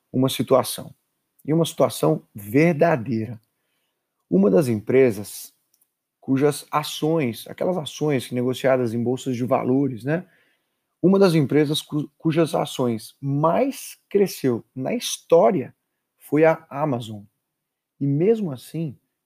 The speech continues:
mesmo com esse uma das que mais cresceu e tudo mais, por quatro vezes as ações da Amazon caíram mais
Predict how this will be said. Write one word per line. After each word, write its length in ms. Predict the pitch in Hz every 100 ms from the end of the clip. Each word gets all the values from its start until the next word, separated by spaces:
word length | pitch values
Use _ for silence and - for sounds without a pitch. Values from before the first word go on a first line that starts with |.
| _
mesmo 420 | 113 131 196 214
com 460 | - 170 139 113 107 _ _ _ -
esse 340 | 131 - 123
uma 240 | 120 135
das 240 | 123 139 -
que 120 | -
mais 420 | 107 - - -
cresceu 580 | - - - - 160 135
e 40 |
tudo 220 | - 147 139
mais, 600 | - 156 170 160 - - _ _ _ _ _ _ _ _ -
por 240 | 160 151
quatro 460 | - 233 269 - 151
vezes 720 | 107 139 185 120 107 - - _ _ _
as 160 | - 120
ações 380 | 135 - 165 151
da 260 | 131 120
Amazon 360 | 151 147 104 107 - _ _ _ _
caíram 520 | 135 127 143 139 113 -
mais 720 | 127 123 135 196 185 - _